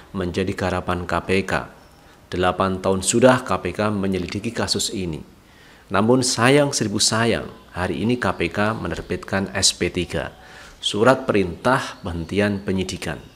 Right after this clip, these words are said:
Padahal K P K sudah berusaha semaksimal mungkin. K P K yang lalu, teman-teman, mulai dari Abraham Samad,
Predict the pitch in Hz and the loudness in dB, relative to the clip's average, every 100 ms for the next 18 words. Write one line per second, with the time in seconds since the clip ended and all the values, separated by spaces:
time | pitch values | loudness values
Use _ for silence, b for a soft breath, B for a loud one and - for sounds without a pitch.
0 | - - b b b b b b 85 101 | -20 -20 b b b b b b 2 6
1 | 131 139 - 107 127 135 156 135 120 113 | 6 6 4 2 2 4 2 2 0 2
2 | 110 101 120 113 110 104 - - 113 117 | 0 2 0 0 0 -2 -2 -2 4 4
3 | 113 127 120 127 82 - - - - - | 4 2 2 2 2 -4 -14 -10 -8 -4
4 | 95 107 107 92 90 104 139 135 80 78 | -2 0 2 2 4 6 6 4 -2 -4
5 | 92 90 85 82 90 80 - 90 85 80 | -4 -2 -2 -2 -2 -4 -4 -4 -4 -2
6 | - 82 95 113 | -4 -2 0 0